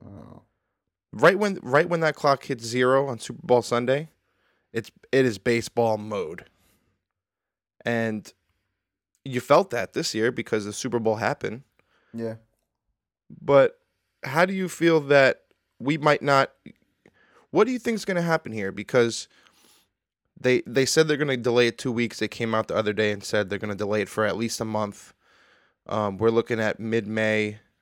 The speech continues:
Speaker 2: start time. What things do you see happening, you know, schedule-wise?
Speaker 1: Well, the bright side of this is, you know, there's a hundred and sixty-two game season. So unlike the N B A, uh,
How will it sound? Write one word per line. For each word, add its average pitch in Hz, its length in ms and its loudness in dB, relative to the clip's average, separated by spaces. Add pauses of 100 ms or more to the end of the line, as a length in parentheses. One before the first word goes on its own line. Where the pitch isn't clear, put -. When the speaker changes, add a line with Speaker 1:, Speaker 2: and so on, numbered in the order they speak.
(180)
Speaker 2:
start 123 360 0
time. 98 380 -6 (500)
What 139 220 -4
things 135 240 -4
do 127 80 -6
you 127 120 0
see 120 380 -2
happening, 110 680 -2 (720)
you 104 80 -6
know, 101 100 -4
schedule-wise? 98 880 -4 (360)
Speaker 1:
Well, 160 440 0 (880)
the 151 60 -8
bright 196 280 2
side 160 220 -8
of 131 80 -10
this 131 260 -10
is, 120 500 -10 (400)
you 113 140 -12
know, 104 280 -10 (100)
there's 117 160 -12
a 117 60 -14
hundred 120 340 -10
and 117 100 -8
sixty-two 127 520 -12
game 104 220 -14
season. 131 440 -14 (400)
So 131 280 -4
unlike 135 300 -8
the 120 120 -8
N 110 100 -6
B 120 200 -6
A, 123 300 -2 (400)
uh, 104 360 -6